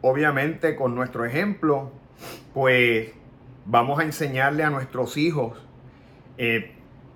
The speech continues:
la importancia y el valor del trabajo, pero hay que hablarles, hay que explicarles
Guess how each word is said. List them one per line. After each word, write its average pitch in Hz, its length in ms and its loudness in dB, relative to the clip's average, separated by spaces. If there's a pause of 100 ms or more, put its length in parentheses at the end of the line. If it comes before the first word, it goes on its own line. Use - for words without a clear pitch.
(720)
la 135 160 2
importancia 147 880 2
y 123 100 2
el 123 120 2
valor 123 340 4
del 170 180 2
trabajo, 160 720 4 (500)
pero 175 400 4 (440)
hay 143 140 2
que 185 160 6
hablarles, 147 720 6 (240)
hay 123 180 -2
que 147 80 -2
explicarles 139 920 2